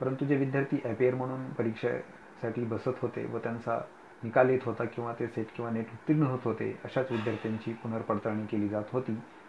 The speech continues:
परंतु या वर्षी, अ, नवीन बदल होऊन जे जे विद्यार्थी set उत्तीर्ण झालेले आहेत त्या सर्व विद्यार्थ्यांची जे काही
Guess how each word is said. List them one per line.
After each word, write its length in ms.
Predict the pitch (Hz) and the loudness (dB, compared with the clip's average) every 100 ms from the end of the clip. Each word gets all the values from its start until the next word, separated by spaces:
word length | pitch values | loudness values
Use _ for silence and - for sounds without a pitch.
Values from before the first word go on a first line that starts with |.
| - - | -20 -2
परंतु 400 | 123 131 131 104 - - - - 117 | 2 2 2 -2 -2 -12 -20 -10 2
या 300 | 123 120 - - - - - | 4 4 0 -8 -18 -8 0
वर्षी, 340 | 127 - 104 - - - - - | 0 2 0 0 -14 -20 -14 -6
अ, 140 | 117 | -4
नवीन 380 | 113 117 120 - | 0 0 0 -2
बदल 380 | 123 110 113 113 - - | -2 0 0 -2 -8 -10
होऊन 420 | - 127 113 120 | 2 2 2 -2
जे 180 | 113 113 | 0 2
जे 120 | 120 | 4
विद्यार्थी 460 | 139 120 127 123 127 | 2 4 2 2 -4
set 240 | - 110 | -2 -2
उत्तीर्ण 360 | 110 - 110 107 | -2 -2 -2 -2
झालेले 360 | 104 101 101 117 | 0 0 2 0
आहेत 260 | 104 104 - | -2 -6 -8
त्या 120 | 117 | -10
सर्व 340 | - - 131 135 | -8 -2 0 0
विद्यार्थ्यांची 760 | 117 110 113 113 110 117 113 135 - - - - 123 | 0 0 0 0 -4 -4 -6 -6 -16 -20 -20 -16 -6
जे 80 | 107 | -4
काही 240 | 107 110 | -2 -2